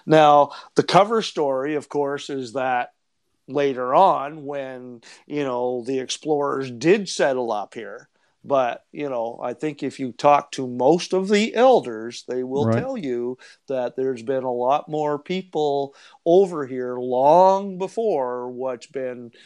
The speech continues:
Speaker 1: recorded. And, and one thing about English people, so I don't want to offend English, I'm Scotch-Irish,
Speaker 2: Okay.
Speaker 1: is that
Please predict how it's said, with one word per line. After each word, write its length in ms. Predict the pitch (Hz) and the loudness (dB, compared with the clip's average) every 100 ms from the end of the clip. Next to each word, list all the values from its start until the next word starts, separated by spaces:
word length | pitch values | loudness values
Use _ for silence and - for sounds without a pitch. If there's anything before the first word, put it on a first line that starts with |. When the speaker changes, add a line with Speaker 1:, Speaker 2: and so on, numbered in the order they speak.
| - - _ _ - | -20 -20 _ _ -8
Speaker 1:
recorded. 880 | 143 156 160 - 175 170 120 101 _ _ _ | 0 2 2 2 6 6 4 -4 _ _ _
And, 380 | 139 139 131 123 _ _ _ _ _ _ _ _ _ _ - | -4 -4 -4 -8 _ _ _ _ _ _ _ _ _ _ -10
and 240 | 170 160 | -6 -2
one 220 | 185 285 240 | 0 0 0
thing 140 | 214 | -2
about 380 | 156 151 139 139 _ _ _ _ | 0 0 0 -4 _ _ _ _
English 640 | 185 175 156 131 107 - _ _ _ - | -4 -2 -4 -8 -10 -12 _ _ _ -12
people, 420 | 117 104 101 127 | -10 -10 -10 -10
so 160 | - | -6
I 40 | 120 | -4
don't 100 | 131 | 0
want 180 | 135 131 | 0 0
to 140 | 127 | -2
offend 380 | 117 131 117 120 | -2 -4 -4 -4
English, 340 | 110 101 120 | -6 -4 -4
I'm 140 | 120 135 | -4 -6
Scotch-Irish, 960 | - 135 143 147 113 110 110 143 - _ - 135 | 2 4 4 4 0 0 -4 -6 -8 _ -8 -6
Speaker 2:
Okay. 260 | 131 117 | -4 0
Speaker 1:
is 240 | 151 143 123 | 2 2 2
that 360 | 135 127 123 | 4 4 2